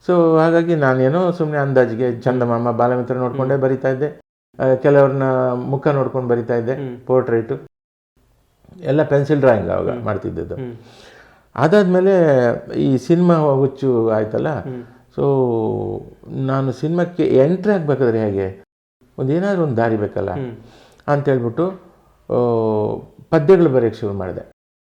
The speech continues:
Speaker 1: ನನ್ನ ಪುಣ್ಯಕ್ಕೆ ನಮ್ಮೂರಲ್ಲಿ ನಾಟಕಗಳಲ್ಲಿ ಈ ಹಿಂದಿ ಹಾಡು, ತಮಿಳು ಹಾಡು ಅದೆಲ್ಲ
Speaker 2: ಹ್ಮ್.
Speaker 1: ಅದಕ್ಕೆ ಕನ್ನಡಕ್ಕೆ ಬರೆಯೋದು
Speaker 2: ಹ್ಮ್.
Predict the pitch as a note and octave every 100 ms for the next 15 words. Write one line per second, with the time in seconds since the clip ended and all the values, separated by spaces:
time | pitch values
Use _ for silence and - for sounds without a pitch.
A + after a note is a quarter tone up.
0 | _ C3 E3 F3 G3 F#3 F#3 D#3+ F3+ F3+
1 | C#3 B2+ C#3 F3+ E3 D#3 B2+ F#2 G2 D#3+
2 | - _ _ _ - D3+ D3+ C#3+ C3+ D3
3 | D#3+ D3+ C#3 B2 A#2+ A#2+ A#2 C3 C3 B2+
4 | A#2 A2 A2 A2 _ _ _ C3+ C3 C3+
5 | D3 C3+ B2+ A2+ A2 A2+ C3+ D3 E3 E3+
6 | D#3+ D#3 D3+ D#3+ C3 B2+ B2 D3 A#2 G2
7 | F#2+